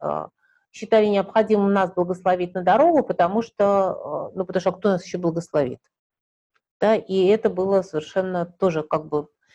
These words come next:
представление о том, что это миссия старших. Миссия старших — благословлять. А, э,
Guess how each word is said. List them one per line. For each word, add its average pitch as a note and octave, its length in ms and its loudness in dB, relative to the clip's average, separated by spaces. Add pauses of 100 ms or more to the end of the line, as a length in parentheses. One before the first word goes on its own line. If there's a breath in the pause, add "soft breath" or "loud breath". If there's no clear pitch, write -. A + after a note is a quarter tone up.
(340 soft breath)
представление A3+ 600 2
о A#3+ 60 0
том, F#4 180 4
что F#4 180 -2
это C#4 200 2
миссия A3+ 420 0
старших. - 640 -4
Миссия G3+ 320 -4
старших — E4+ 520 0 (160)
благословлять. F3 840 0 (560 loud breath)
А, F3+ 460 2 (120)
э, D#3 180 -2